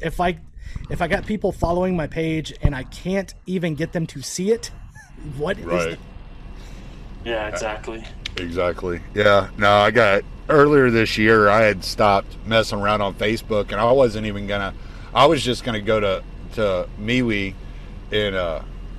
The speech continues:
Speaker 2: you know, I was chatting with Pete about it, and Pete was like, "No, dude, you gotta get on Twitter. That's the place to be. You gotta get on Twitter." And I was like,
Speaker 1: Yeah.
Speaker 2: "Okay." So I, I've just now started, like, really messing with my account this year. I, I never really messed with my Twitter account before this year.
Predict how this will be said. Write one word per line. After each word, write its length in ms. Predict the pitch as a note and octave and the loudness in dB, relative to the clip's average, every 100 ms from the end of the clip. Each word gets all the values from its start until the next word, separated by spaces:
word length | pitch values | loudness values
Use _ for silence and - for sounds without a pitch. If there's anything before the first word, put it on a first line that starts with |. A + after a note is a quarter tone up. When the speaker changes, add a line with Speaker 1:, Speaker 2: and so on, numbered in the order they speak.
| - - | -14 -12
Speaker 2:
you 120 | G#2 | -8
know, 80 | F#2+ | -4
I 120 | F#2+ | -2
was 160 | F#2+ - | -2 -6
chatting 340 | - A#2 G2+ | -2 -2 -2
with 140 | F2+ - | -8 -8
Pete 220 | A#2+ A2+ | -4 -2
about 320 | F#2 F2+ E2 | -2 -4 -4
it, 80 | D#2+ | -8
and 80 | - | -10
Pete 160 | A2+ | -10
was 100 | G2 | -8
like, 160 | F#2 F#2+ | -8 -6
"No, 240 | G#2+ G#2+ | -4 -2
dude, 200 | G2+ G#2 | -4 -8
you 60 | F#2 | -4
gotta 200 | G#2 G#2 | -2 -2
get 140 | F#2+ F2+ | -4 -8
on 100 | E2 | -10
Twitter. 340 | - F2 D2+ | -8 -8 -6
That's 200 | F2+ - | -6 -8
the 60 | - | -8
place 240 | G2 D#2+ | -8 -8
to 80 | D2+ | -10
be. 120 | D2 | -12
You 120 | D2 E2+ | -10 -6
gotta 200 | G2 F2+ | -6 -4
get 120 | E2+ | -8
on 120 | E2 | -10
Twitter." 320 | - D2 D2 | -12 -12 -10
And 100 | E2+ | -8
I 40 | F#2 | -6
was 120 | D#2+ | -6
like, 120 | D#2+ | -8
Speaker 1:
Yeah. 60 | D#2+ | -10
Speaker 2:
"Okay." 180 | D2+ C2+ - - - - - - | -10 -12 -12 -14 -16 -16 -16 -4
So 420 | - A2+ G2+ F#2 - - | 6 8 8 4 -6 -2
I, 120 | B2+ B2 A#2 | 2 2 4
I've 240 | A#2 A#2+ | 4 4
just 320 | G#2+ B2 - | 2 2 2
now 280 | A#2+ A#2 A2+ | 0 2 2
started, 420 | G2+ - A2 G2+ | 0 2 2 2
like, 240 | G2 G2 - | 0 0 -2
really 340 | G#2 G#2+ G2 | 0 0 0
messing 380 | F#2 F#2+ F#2+ G#2 | -2 -4 -4 -6
with 120 | G2 | -6
my 140 | F#2+ F2 | -4 -6
account 520 | - F2 G#2 F#2 F2 | -6 -10 -8 -8 -8
this 240 | F#2 E2+ | -8 -8
year. 260 | F#2 F#2 E2+ | -8 -6 -2
I, 260 | F2 E2+ F#2 | -2 -4 -6
I 40 | |
never 220 | F#2+ F2+ | -6 -6
really 240 | E2+ F2 D#2+ | -6 -6 -8
messed 320 | E2 F2 - | -8 -8 -8
with 100 | E2 | -10
my 120 | D#2+ | -10
Twitter 300 | - F#2 E2 | -10 -8 -8
account 280 | D#2+ E2+ D#2 | -8 -10 -10
before 300 | E2 F2+ D#2+ | -10 -10 -10
this 180 | E2 D#2+ | -10 -10
year. 160 | E2 | -10